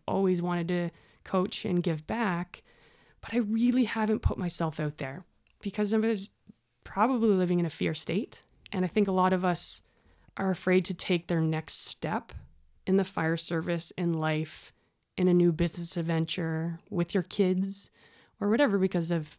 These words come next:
your fear of judgment, your fear of failure, your fear of whatever that might be for you. And that stuck with me. And I wrote that quote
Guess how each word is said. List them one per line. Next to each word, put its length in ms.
your 160
fear 240
of 100
judgment, 680
your 80
fear 400
of 80
failure, 640
your 120
fear 720
of 500
whatever 380
that 200
might 220
be 160
for 220
you. 320
And 300
that 180
stuck 300
with 180
me. 260
And 100
I 80
wrote 240
that 160
quote 580